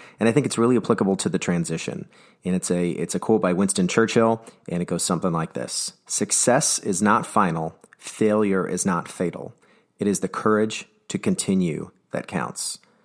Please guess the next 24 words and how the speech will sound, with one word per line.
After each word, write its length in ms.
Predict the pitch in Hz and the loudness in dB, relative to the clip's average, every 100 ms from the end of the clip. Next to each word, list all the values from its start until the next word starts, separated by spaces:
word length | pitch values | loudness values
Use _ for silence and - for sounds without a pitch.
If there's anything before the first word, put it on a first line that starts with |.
| _ _ - | _ _ -6
And 80 | |
like 120 | 87 92 | -2 2
I 60 | |
always 240 | 98 101 - | 4 4 2
say, 200 | 95 80 | 2 0
you're 160 | 92 | 0
gonna 120 | 107 | 0
apply 200 | 101 104 | 2 2
for 80 | 98 | 2
a 40 | 87 | 2
lot 180 | 87 | 2
of 80 | 101 | 2
jobs. 400 | 104 101 98 95 | 2 2 2 -2
You're 100 | - | -6
gonna 160 | 90 185 | -2 -2
get 160 | 175 - | 0 -2
no's. 560 | 87 - 78 - - - _ _ _ - | -2 -2 -4 -4 -6 -8 _ _ _ -4
You're 80 | |
gonna 80 | 98 | 0
get 120 | 101 | 2
a 40 | 98 | 4
lot 200 | 98 98 | 4 2
of 60 | |
no's. 480 | 85 71 73 - - | 0 -4 -6 -8 -12